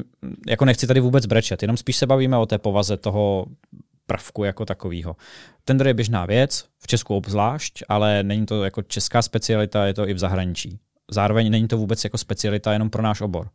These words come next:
Je to naprosto běžný ve spoustě dalších oborů. Když budeš dělat, eh, novej úsek dálnice D jedna, stejně budeš muset projít poměrně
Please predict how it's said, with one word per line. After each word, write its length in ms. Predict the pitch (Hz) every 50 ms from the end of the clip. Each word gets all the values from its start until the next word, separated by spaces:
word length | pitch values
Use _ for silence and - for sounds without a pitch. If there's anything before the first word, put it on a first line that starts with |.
| _ _ -
Je 80 | 104
to 120 | - 113 101
naprosto 400 | 95 87 - 104 - - 113 98
běžný 500 | 98 98 95 92 107 110 107 104 104 - - - - - - -
ve 400 | 92 98 95 92 95 95 95 92
spoustě 440 | - - - 104 98 - - 113
dalších 360 | 101 101 98 - 117 - - -
oborů. 440 | 92 107 110 113 117 113 113 113
Když 380 | 107 101 92 - - - - -
budeš 300 | 101 95 95 95 92 95
dělat, 460 | 90 101 98 101 101 95 90 - - 98
eh, 40 | 90 95 92 85 87 95 - 92 85 -
novej 200 | 110 104 101 104
úsek 240 | - 98 - - 104
dálnice 320 | 101 95 95 101 - - 104
D 120 | 104 98
jedna, 260 | 90 87 92 101 101
stejně 360 | - - - - 95 92 101
budeš 240 | 95 95 98 92 -
muset 260 | 107 98 - - 104
projít 340 | - - - 92 92 95 -
poměrně 600 | - - 98 95 95 92 92 95 95 95 98 92